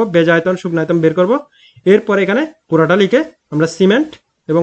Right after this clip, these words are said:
বালির পরিমাণটা বের করে ফেলতে পারবো। তো এখানে আপনি চাইলে যে কোনো পরিমাণ ইটের এখানে, উম, অর্থাৎ এক হাজার,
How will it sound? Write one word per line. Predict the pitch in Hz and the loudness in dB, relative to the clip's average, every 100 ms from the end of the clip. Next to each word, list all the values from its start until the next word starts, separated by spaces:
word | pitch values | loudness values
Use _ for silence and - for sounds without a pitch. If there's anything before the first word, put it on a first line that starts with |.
| 160 | 0
বালির | 156 147 | 0 2
পরিমাণটা | 156 156 160 | 0 0 -2
বের | 208 151 | 0 0
করে | 156 | 0
ফেলতে | 143 127 | -2 -6
পারবো। | 131 117 113 _ _ _ - | -10 -12 -14 _ _ _ -2
তো | 175 | 0
এখানে | 185 170 185 | 0 -2 -2
আপনি | 185 170 | -2 -2
চাইলে | 165 196 220 | -2 0 0
যে | 165 | -2
কোনো | 160 190 196 | 0 -2 0
পরিমাণ | 190 185 214 | -2 0 0
ইটের | 190 220 277 _ _ _ _ _ _ _ _ | 0 0 -2 _ _ _ _ _ _ _ _
এখানে, | 151 196 311 - _ _ _ _ _ - | -2 -2 -2 -8 _ _ _ _ _ -6
উম, | 170 156 156 160 | -2 0 -2 -4
অর্থাৎ | 156 170 | -4 0
এক | 165 160 165 | 0 -2 0
হাজার, | 165 | 0